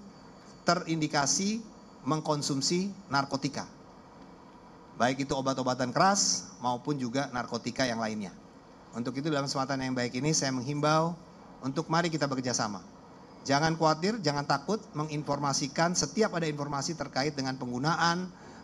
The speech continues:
penyebaran, penjualan narkotika dimanapun. Itu sebagai pesan, semoga kita semua dapat bekerja, bekerja sama dengan baik,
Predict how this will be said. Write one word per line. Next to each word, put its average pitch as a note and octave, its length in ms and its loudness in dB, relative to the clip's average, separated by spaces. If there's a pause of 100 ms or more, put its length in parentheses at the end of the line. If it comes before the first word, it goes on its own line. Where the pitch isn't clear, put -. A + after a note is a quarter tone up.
(100)
penyebaran, D#3 680 4 (640)
penjualan C#3+ 540 6
narkotika C#3 580 0
dimanapun. A#2+ 400 -2 (1120)
Itu F#3+ 320 4 (560)
sebagai B2+ 480 0
pesan, E3+ 540 2 (640)
semoga B2 460 0
kita C3 240 -2
semua D#3+ 640 2
dapat A#2+ 240 -4
bekerja, B2+ 400 -4 (140)
bekerja D3 320 2
sama D#3+ 320 4
dengan D3 240 0
baik, D3+ 360 2